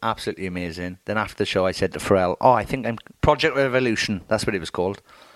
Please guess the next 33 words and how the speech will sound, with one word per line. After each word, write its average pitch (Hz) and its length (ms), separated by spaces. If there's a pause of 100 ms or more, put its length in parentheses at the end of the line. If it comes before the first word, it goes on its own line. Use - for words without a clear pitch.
(560)
I 139 40
said, 131 200
"Oh, 131 100
I 113 100
think 143 220
I'm 143 80
coming 147 240
to 123 80
the 120 100
London 131 360
show. 117 180
We're 107 140
not 123 160
playing 123 260
it, 92 100
but 110 80
I'll 107 80
be 110 200
there." 110 280 (460)
And 110 100
he 113 60
was 107 120
like, 113 180
"Oh, 131 280
cool. 143 420 (300)
Take - 300
my 135 80
number." 123 520 (360)
And 95 120
I 90 60
was 90 140
like, 85 360
<laughs> - 60